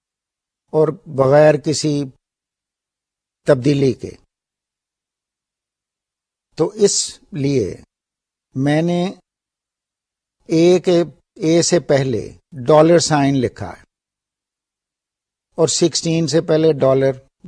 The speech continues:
جہاں جہاں بھی یہ سیل کے ریفرنسز آ رہے ہیں وہاں پہ ڈالر سائن ایڈ کیا جا رہا ہے۔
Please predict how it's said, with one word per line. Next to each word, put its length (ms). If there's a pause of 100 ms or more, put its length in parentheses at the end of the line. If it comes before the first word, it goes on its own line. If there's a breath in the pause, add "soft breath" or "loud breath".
جہاں 260
جہاں 260
بھی 140
یہ 140
سیل 400
کے 140
ریفرنسز 520
آ 180
رہے 160
ہیں 160 (600)
وہاں 240
پہ 120
ڈالر 380
سائن 440
ایڈ 240
کیا 240
جا 180
رہا 160
ہے۔ 40